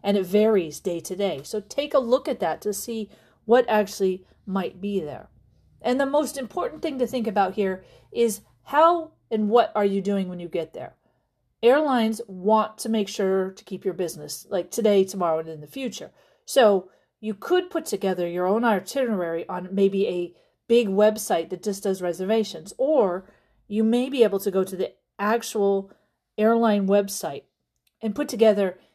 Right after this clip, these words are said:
a real itinerary that has your, um, actual flight and where you're staying, and maybe even a car if you wanted, and that will bring the price down significantly.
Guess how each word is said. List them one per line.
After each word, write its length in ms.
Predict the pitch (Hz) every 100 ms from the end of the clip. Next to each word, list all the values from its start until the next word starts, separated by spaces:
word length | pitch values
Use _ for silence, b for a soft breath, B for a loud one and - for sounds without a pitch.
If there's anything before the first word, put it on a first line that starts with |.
| b _ _ -
a 220 | 190 175
real 640 | 175 185 233 233 240 254 _ _ _ _ _ -
itinerary 800 | 196 277 269 180 151 151 127 _ _
that 120 | 202
has 240 | 190 190 190
your, 260 | 185 175 b b b b -
um, 280 | 180 175 170
actual 380 | 202 196 - 165
flight 460 | - 285 254 240 - _ _
and 400 | 233 240 262 247 - _ _ _ _ _ _
where 200 | 196 196
you're 240 | 180 170
staying, 540 | 160 - 240 208 202 196
and 200 | 208 196
maybe 320 | 214 254 254 226 214
even 360 | 190 190 170 - -
a 360 | 180 175 165 b b b b -
car 360 | 254 254 233
if 180 | 180 -
you 120 | 180
wanted, 500 | 180 226 208 160 147 _ _ _ _ _ _ _
and 160 | 202 208
that 180 | 226 240
will 80 |
bring 220 | 196 202 196
the 60 |
price 260 | 190 190 185
down 200 | 185 165
significantly. 1120 | - - 202 196 214 240 226 196 - 151 -